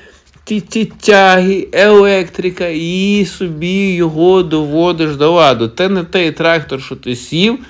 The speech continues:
і погнав робити. Е, в таких во, е, Кентавр В Р, вони звуться, Скаут, м, трьохточкові і так далі. Їх, конечно, вдосконалюють, бачите, поставили потужнішого насоса, ліпшого і так далі. Но тут є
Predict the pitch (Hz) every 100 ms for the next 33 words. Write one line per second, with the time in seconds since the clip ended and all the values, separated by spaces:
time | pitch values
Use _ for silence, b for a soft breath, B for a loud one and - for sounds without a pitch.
0 | B B B _ - 165 202 - _ _
1 | - 135 131 139 151 143 143 104 B B
2 | B - 127 127 127 156 180 233 - 196
3 | 202 151 78 127 - 196 196 190 190 185
4 | 180 170 170 175 170 156 147 156 143 143
5 | 139 131 135 - 156 160 160 156 156 156
6 | B B B B - 131 135 139 139 170
7 | 151 170 151 - 170 139 143 143 139 190
8 | 214 147 - _ _ _ _ - - 156
9 | 165 147 143 143 127 139 160 165 190 156
10 | 131 120 - 120 - 143 127 120 117 135
11 | 120 110 117 123 120 214 208 165 139 -
12 | 117 123 156 175 135 139 226 208 143 202